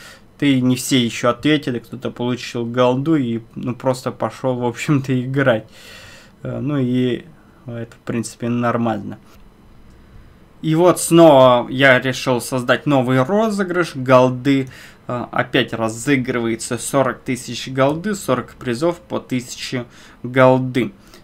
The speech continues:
Так что, если вы не выиграли в прошлом конкурсе, это еще одна хорошая возможность попробовать выиграть на этот раз голду. И условия все те же. Нужно сделать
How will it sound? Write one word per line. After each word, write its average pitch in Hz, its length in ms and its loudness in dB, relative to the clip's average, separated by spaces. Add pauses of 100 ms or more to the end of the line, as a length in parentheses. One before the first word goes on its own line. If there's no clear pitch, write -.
Так 143 160 2
что, - 220 -4
если 131 560 -2
вы 127 240 -4
не 123 260 -2
выиграли 123 560 -2
в - 140 -16
прошлом 175 560 -2
конкурсе, 139 800 -4
это 131 240 -6
еще 123 680 -6
одна 123 400 -4
хорошая 123 680 -4
возможность 131 920 -4
попробовать 120 840 -2 (400)
выиграть 127 680 -4
на 127 140 0
этот 127 300 -2
раз 117 280 0
голду. 113 540 -2 (560)
И 190 140 2
условия 202 760 2
все 135 380 -2
те 208 380 0
же. 185 240 0
Нужно 127 540 -2
сделать 120 680 -2